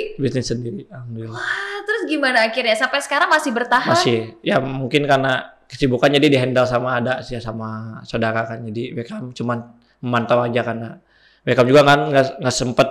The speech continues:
Speaker 1: harus ngurusin bisnis juga karena Beckham kan nggak di Bandung terus kan, karena
Speaker 2: Iya.
Speaker 1: Beckham sekarang di luar kota, kesana kesini, jadi Beckham suruh handle sama saudara aja sih.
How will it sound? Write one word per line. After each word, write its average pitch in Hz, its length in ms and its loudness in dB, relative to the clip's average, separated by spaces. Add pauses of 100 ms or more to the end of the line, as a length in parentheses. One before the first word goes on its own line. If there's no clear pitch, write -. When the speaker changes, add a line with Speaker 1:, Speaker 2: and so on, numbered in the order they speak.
(100)
Speaker 1:
harus 123 500 0
ngurusin 123 400 2
bisnis 120 320 2
juga 123 220 2
karena 123 220 -2
Beckham 120 260 -2
kan 147 220 -2 (500)
nggak 135 140 0
di 135 100 6
Bandung 135 320 6
terus 135 240 4
kan, 135 180 0
karena 120 300 0
Speaker 2:
Iya. 117 80 2
Speaker 1:
Beckham 127 220 2
sekarang 131 360 2
di 117 80 2
luar 120 200 2
kota, 120 680 0
kesana 120 320 -4
kesini, 120 260 -4
jadi 123 340 0 (340)
Beckham 139 360 2
suruh 123 380 2
handle 120 260 0
sama 113 380 -4
saudara 110 380 -8
aja 110 160 -16
sih. - 140 -20